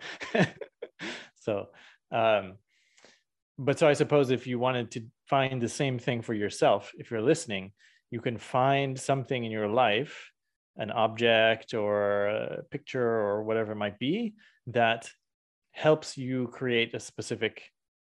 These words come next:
feeling state that reminds you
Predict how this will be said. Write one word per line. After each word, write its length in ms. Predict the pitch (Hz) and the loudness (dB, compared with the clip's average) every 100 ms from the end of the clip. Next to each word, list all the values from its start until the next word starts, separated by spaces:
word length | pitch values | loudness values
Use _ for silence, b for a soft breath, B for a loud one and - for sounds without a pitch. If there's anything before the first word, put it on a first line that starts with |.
| _ _ _ | _ _ _
feeling 520 | _ - 127 120 110 117 | _ -2 0 2 -2 -6
state 580 | - 113 123 - - - - | -4 0 0 -4 -12 -18 -8
that 180 | 117 113 | -6 -4
reminds 460 | 110 110 113 107 | -2 -2 -2 -6
you 380 | 104 104 107 107 | -10 -8 -4 -4